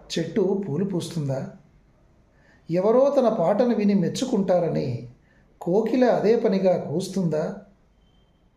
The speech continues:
పంట నష్టాలు తెస్తున్నా, పంట నష్టాలు తెస్తున్నా,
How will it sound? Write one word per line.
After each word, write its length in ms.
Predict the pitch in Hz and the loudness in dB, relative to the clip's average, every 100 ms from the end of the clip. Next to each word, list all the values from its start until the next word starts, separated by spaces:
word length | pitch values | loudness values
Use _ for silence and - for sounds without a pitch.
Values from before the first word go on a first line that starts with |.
| _ _ _ _ | _ _ _ _
పంట 260 | 160 190 262 | -4 0 2
నష్టాలు 520 | 262 247 - 247 254 | 2 0 2 2 2
తెస్తున్నా, 600 | 247 202 - 226 254 226 | 0 -2 -2 0 0 0
పంట 380 | - 156 196 220 | -2 -2 0 2
నష్టాలు 640 | 208 247 175 - 247 269 | 2 0 -2 0 2 2
తెస్తున్నా, 760 | 254 226 - 202 220 180 135 | 2 0 0 0 0 0 -4